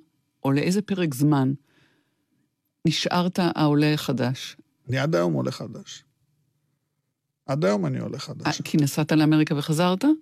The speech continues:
Speaker 2: לא.
Speaker 1: בלי קשר?
Speaker 2: בלי קשר. אני העולה החדש. אני... תשמעי, זה גם קטע, כי כשאתה בא לפה בשנות השבעים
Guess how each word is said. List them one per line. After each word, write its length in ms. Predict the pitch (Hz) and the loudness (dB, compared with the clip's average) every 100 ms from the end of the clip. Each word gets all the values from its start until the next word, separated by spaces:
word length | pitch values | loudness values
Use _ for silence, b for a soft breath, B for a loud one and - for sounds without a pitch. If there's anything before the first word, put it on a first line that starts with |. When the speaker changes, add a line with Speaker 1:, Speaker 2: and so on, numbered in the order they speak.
| - | -2
Speaker 2:
לא. 120 | 226 - _ _ - | -4 -4 _ _ -2
Speaker 1:
בלי 140 | 175 | 0
קשר? 300 | 160 123 - 117 | 0 -2 -2 -4
Speaker 2:
בלי 120 | 185 165 | -4 -4
קשר. 320 | - 135 - _ _ - | -6 -10 -14 _ _ -8
אני 260 | 127 139 151 | -4 0 2
העולה 260 | 151 165 | 4 2
החדש. 500 | 165 165 160 127 120 | 2 0 -2 -2 -4
אני... 200 | 131 139 - - b b b b b b | -2 -2 -2 -10 b b b b b b
תשמעי, 420 | 143 160 151 151 | -4 0 2 4
זה 140 | 127 | 2
גם 180 | 139 147 | 2 0
קטע, 400 | 151 170 160 135 143 - | 0 0 0 -2 -4 -4
כי 200 | - - | -4 -4
כשאתה 240 | - 135 | -4 0
בא 160 | 127 156 | 2 2
לפה 220 | 175 156 | 0 0
בשנות 400 | 127 - 147 185 | -2 -2 -2 -2
השבעים 640 | 156 147 117 139 135 139 | -2 -2 -2 0 0 0